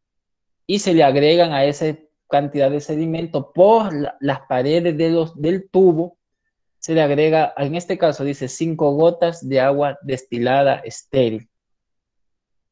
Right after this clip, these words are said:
Entonces, ¿por qué se hace eso?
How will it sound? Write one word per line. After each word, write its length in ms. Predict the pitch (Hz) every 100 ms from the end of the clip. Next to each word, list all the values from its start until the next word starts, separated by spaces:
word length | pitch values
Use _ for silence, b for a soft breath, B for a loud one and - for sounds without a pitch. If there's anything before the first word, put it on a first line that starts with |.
| _ _ _ _ _
Entonces, 840 | 131 131 151 151 147 147 135 120 - _ _
¿por 220 | 165 185
qué 160 | 175 156
se 160 | 147
hace 480 | 131 131 139 156 196
eso? 320 | 160 139 131